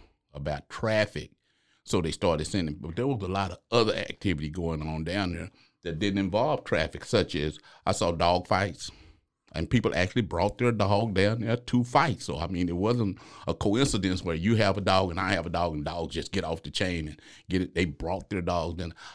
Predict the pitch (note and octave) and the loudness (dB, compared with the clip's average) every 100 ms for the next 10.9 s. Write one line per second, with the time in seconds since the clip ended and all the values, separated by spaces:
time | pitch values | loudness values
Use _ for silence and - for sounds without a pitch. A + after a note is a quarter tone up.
0 | - E2 E2+ E2+ G2+ F#2 E2+ F2 E2+ E2+ | -6 -4 -4 -2 0 0 0 2 2 0
1 | F2 - _ _ _ _ _ _ _ F2 | -4 -8 _ _ _ _ _ _ _ -4
2 | D#2+ D#2 - - - - G#2 C#3 G3 D#3+ | -2 -4 -10 -20 -10 0 4 4 2 -2
3 | C#3 A2+ G2 C#2 G2 E2+ - - B2 G#2 | 0 0 0 0 0 -2 -4 2 2 2
4 | F2 E2 _ - _ D#2+ D#2 D2 _ _ | -2 -4 _ -20 _ -2 0 -2 _ _
5 | _ _ _ _ _ _ _ _ _ D2 | _ _ _ _ _ _ _ _ _ -6
6 | C#2 - E2 G2 D3 D3 C3 A#2+ G2+ A2+ | -6 -6 -2 2 2 4 2 2 2 0
7 | A2 G#2 G2+ G2 E2+ - A#2 G#2+ A2+ - | 2 2 4 2 0 2 6 6 4 -4
8 | _ _ _ _ _ _ - F#2+ F#2+ - | _ _ _ _ _ _ 0 2 0 0
9 | D#3 D#3+ D3 B2 B2 F#2+ D#2 F#2+ F2+ - | 0 2 2 6 6 4 2 0 0 -4
10 | - - _ _ - A#2+ A#2 F#2+ F2 | -20 -20 _ _ 0 2 2 0 0